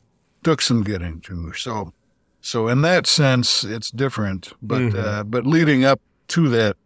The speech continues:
Speaker 1: revelation, it's, uh, Rashomon-like.
Speaker 2: Right. I agree. It is different stories, but, and,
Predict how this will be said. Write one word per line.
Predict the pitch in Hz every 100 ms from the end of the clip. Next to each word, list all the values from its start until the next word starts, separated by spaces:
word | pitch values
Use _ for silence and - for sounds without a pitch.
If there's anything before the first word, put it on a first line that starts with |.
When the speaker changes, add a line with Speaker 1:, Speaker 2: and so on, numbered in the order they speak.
| -
Speaker 1:
revelation, | 127 123 104 95 92 87 - 98 87 87 82
it's, | 87 - 107
uh, | 90 85 80 - _ 90
Rashomon-like. | 92 90 - 87 85 80 80 76 131
Speaker 2:
Right. | 104 - _ _ - -
I | 220 226
agree. | 160 127 127 156
It | 165
is | 196 190
different | 180 165 185 165
stories, | - 127 127 127 120 113
but, | 117 120 120 123 _ _ 175 170
and, | 208 196 190